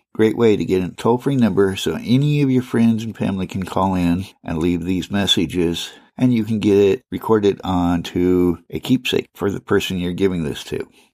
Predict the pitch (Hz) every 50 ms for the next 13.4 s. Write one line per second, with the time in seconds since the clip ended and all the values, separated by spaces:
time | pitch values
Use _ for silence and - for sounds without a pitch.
0 | _ _ _ _ - 131 120 120 123 110 87 76 - - - 95 104 95 90 92
1 | 87 82 92 87 85 87 90 82 - - - 90 90 82 - 87 82 87 95 107
2 | 117 117 120 120 117 107 - - - 104 101 95 92 90 85 82 71 69 - -
3 | - - - - _ _ _ _ _ - - 123 127 127 - - 120 117 - -
4 | 123 107 98 95 85 - - 92 110 120 135 131 127 - - - 110 104 104 104
5 | 104 101 104 95 - - - - 85 85 95 98 104 - - - _ - 87 85
6 | - - - - 123 113 - - 107 101 85 110 113 123 123 - - - - -
7 | 92 90 98 95 92 90 - - 92 95 98 98 92 85 90 85 80 80 76 -
8 | - - 73 71 - - - - - - - - - - - - - - 107 123
9 | - - 107 104 - - - - - - 82 - - - 78 85 87 82 - 90
10 | 85 - - 107 107 113 113 110 107 104 92 - 117 101 101 98 90 90 95 95
11 | 101 110 113 107 - - 90 92 92 - - 95 90 82 - - 95 87 82 80
12 | - _ _ _ - 92 95 95 98 101 101 98 90 92 95 90 90 87 87 85
13 | 80 76 - - - - - -